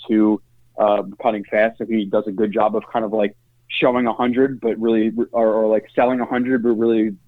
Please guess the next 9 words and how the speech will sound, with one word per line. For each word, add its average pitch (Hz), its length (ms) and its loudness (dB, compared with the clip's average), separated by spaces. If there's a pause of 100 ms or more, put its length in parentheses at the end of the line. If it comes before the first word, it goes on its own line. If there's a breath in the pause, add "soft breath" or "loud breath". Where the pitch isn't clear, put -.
(120)
running 117 340 0
ninety, 120 460 0 (380)
um, 107 180 0
shortening 113 400 0
strides, 113 360 0
which 107 140 -8
allows 104 400 0
obviously, 101 540 -2
uh, - 380 -6